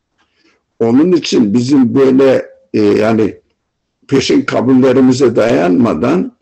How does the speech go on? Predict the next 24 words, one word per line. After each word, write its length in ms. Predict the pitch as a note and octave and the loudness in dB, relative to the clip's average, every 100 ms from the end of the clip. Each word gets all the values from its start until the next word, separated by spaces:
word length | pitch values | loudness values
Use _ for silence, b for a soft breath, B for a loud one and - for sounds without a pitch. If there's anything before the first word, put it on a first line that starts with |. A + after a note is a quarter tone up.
| _ _ _ _ _ - | _ _ _ _ _ -4
böyle 360 | B2 C3 C#3+ | 0 2 2
bir 200 | C#3+ C3 - B2+ | 2 0 0 0
izahlar 540 | A#2+ A#2+ A#2+ A#2 D3+ D3+ | 2 0 -4 -4 -4 -4
zinciri 960 | A2+ A#2+ A#2+ G#2+ B2+ B2 B2 G#2+ - | -2 0 0 0 0 0 2 0 -2
getirmemiz 800 | F2+ A2 - G#2+ A2+ G#2+ G#2+ F#2+ | -4 -4 -4 -4 -2 -2 -2 -4
gerekiyor 800 | F2+ G#2+ G#2 - - A#2 G#2 F#2+ - | -2 -2 -2 -6 -4 0 0 -2 -4
diye 340 | G#2 G2 F#2+ | 0 0 -2
düşünüyorum 760 | G2+ - F#2+ G2 G#2 A2+ G#3+ - | -10 -12 -6 -4 -2 -2 -2 -2
da 280 | A#2+ A#2 - | -2 -4 -2
onun 320 | C3 C#3 C#3 | 0 2 2
için 320 | A2+ - G#2+ | 0 -2 -2
ben 140 | A2+ G#2+ | 0 -2
zaten 520 | G#2+ A#2 A2+ G#2+ F#2+ | -2 -2 -2 -4 -2
gün 260 | A#2 C#3+ A#2+ | 0 2 2
gibi 240 | A#2+ A2+ | 0 0
aşikarı, 960 | G2 G#2 - - - F#2+ F#2+ F#2+ F#3+ C#4+ | -2 -4 -6 -12 -8 -4 -2 -2 -4 -6
hayır, 280 | C#3+ - - B B B B _ | -6 -6 -8 B B B B _
silsileyi 840 | - A#3+ G3+ - G#3+ F3+ F3+ - | -6 -2 -2 -2 -2 0 2 0
takip 480 | - C#3 - - - | -2 -6 -4 -4 -2
edersen 520 | - A3+ F#3+ - G3 | -2 -2 -2 -2 -2
ulaşırsın. 920 | - G3 D#3+ A#2+ A2+ - - - - | 0 0 0 -4 -8 -8 -8 -6 -4
Gün 260 | B2+ D3+ C3 | 0 0 2
gibi 220 | B2+ - | 0 -2
aşikar, 880 | A#2 A2+ G#2+ - A#2+ - E3 D3+ - | -4 -4 -4 -8 -14 -10 -6 -6 -8